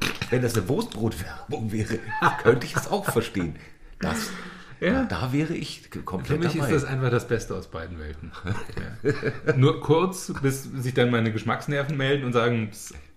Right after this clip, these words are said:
Speaker 2: warum? Warum?"
Speaker 1: Ah, ja.
Speaker 2: Aber, ähm, bis dahin ist es sehr schön.
Speaker 1: Gu-, gut, ja, ich mein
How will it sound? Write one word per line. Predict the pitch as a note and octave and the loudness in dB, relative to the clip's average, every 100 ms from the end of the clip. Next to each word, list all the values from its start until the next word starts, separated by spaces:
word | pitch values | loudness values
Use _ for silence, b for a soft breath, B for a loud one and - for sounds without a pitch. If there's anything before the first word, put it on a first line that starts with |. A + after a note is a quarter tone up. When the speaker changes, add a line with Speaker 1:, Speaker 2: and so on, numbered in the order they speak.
| - - | -20 -10
Speaker 2:
warum? | G2 F2 - - - - | -6 -6 -8 -12 -18 -12
Warum?" | F#2 F2+ G2 D#3 F#2+ F#2 - - B B B B B B - | -8 -4 -2 0 0 -2 -10 -18 B B B B B B -10
Speaker 1:
Ah, | - A2 | -8 -4
ja. | B2 | 2
Speaker 2:
Aber, | A2+ A#2 A2+ A#2+ | 4 4 2 0
ähm, | A2+ G#2+ G2+ F#2+ - - - | 0 0 0 -4 -14 -8 -4
bis | B2+ | 0
dahin | B2+ F#2 D#2+ C#3+ F#3+ F#3 | 2 2 0 -2 -2 -6
ist | - | -8
es | C#3+ - - - | -8 -10 -16 -10
sehr | F#2+ F2 | -8 -8
schön. | - C#2 - - _ - - | -10 -14 -18 -20 _ -20 -18
Speaker 1:
Gu-, | - | -16
gut, | D#2 F#2+ D#2+ | -8 -6 -2
ja, | F2+ F#2 | 0 -2
ich | C#2+ | -4
mein | F#2 | -6